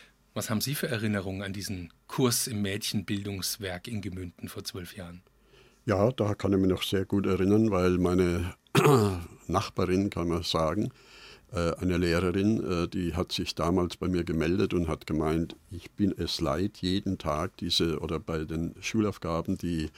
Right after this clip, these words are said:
Speaker 2: Sauklauen, so hat sie gesagt, äh,
Speaker 1: Mhm.
Speaker 2: zu korrigieren. Und, äh, ich soll, ob ich mir vorstellen könnte, denen nicht mal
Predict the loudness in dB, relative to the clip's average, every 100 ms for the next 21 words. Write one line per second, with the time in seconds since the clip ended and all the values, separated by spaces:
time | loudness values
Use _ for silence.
0 | -20 -20 -20 -20 -20 _ _ 0 4 4
1 | 4 4 6 6 6 4 2 0 0 -2
2 | 0 -2 -2 -6 -2 0 2 0 -4 -2
3 | -2 -2 -2 -2 0 0 2 4 4 2
4 | 0 2 2 2 0 0 2 0 -2 0
5 | 2 2 2 2 2 2 -2 -4 0 -2
6 | 0 0 0 2 2 0 0 0 0 0
7 | 0 0 0